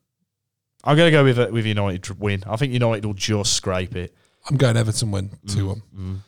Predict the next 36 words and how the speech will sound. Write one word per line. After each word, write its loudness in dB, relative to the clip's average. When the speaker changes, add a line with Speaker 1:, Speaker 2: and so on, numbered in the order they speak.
Speaker 2:
Um, 0
got 0
a -12
couple 2
of -2
minutes -4
left, -4
Reece. 0
Thanks -6
very 0
much -4
for -4
that. -4
Uh, 0
Ultimate 0
Fan -2
News, -2
anything -4
people -2
should -8
look -4
out -4
for? -2
Speaker 1:
Um, 6
I've 2
had 6
a 8
look 6
through. 6
Like, 2
there's -2
definitely, 0
I -2
think, -4
the, -4
the -2